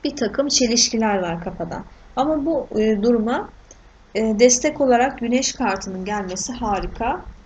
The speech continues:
Ve iyi haberler yolda diyor. Ve Tattaret kartının da gelmesi burada isteklerin, beklentilerin yoluna gireceğini gösteriyor.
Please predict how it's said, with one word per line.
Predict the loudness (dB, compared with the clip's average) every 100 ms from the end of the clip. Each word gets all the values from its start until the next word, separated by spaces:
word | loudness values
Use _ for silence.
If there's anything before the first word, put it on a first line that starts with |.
| -20 -20 -20 -20 -20 -20 -20 -20 -20 -20 -20 -20 -20 -20 -20 -8
Ve | -4
iyi | -2 -2 0
haberler | 0 0 0 0 0 -2 0 -2 -2
yolda | -2 0 0 -2
diyor. | -2 -2 -2 -4 -8 -14 _ _ -20 -20 _ -20 _ -20 -10
Ve | -8 -6
Tattaret | -6 -6 -2 -2 -2 -4
kartının | -2 -2 -2 -6 -6
da | -6
gelmesi | -4 -4 -4 -6 -8 -6
burada | -6 -4 -4 -4 -6 -18 -20 -20 -20 -20 -12
isteklerin, | -4 -4 0 -2 0 -2 0 0
beklentilerin | -2 0 0 0 0 -2 -2 -4 -6 -6
yoluna | 0 2 2 0
gireceğini | 0 0 -2 -2 -4 -4
gösteriyor. | -6 -6 -6 -6 -4 -4 -6 -10